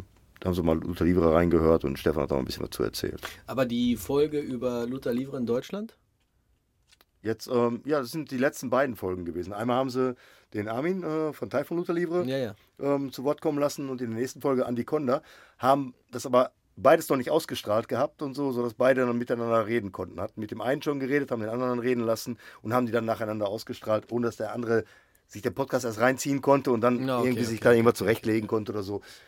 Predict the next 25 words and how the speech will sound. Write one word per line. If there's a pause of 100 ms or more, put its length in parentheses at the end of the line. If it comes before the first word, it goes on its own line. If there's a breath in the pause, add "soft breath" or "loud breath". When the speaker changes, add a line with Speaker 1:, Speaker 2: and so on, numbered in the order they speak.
(140 loud breath)
Speaker 1:
Und
die
Aussagen
von
beiden
waren,
äh,
Speaker 2:
Wann
ist
die
Folge
rausgekommen? (640)
Speaker 1:
letzte
Woche (280)
Speaker 2:
Okay. (120)
Speaker 1:
und
davor
die
Woche,
glaub
ich. (180)
Speaker 2:
Ah, (140)
alles
klar. (340)
Gut.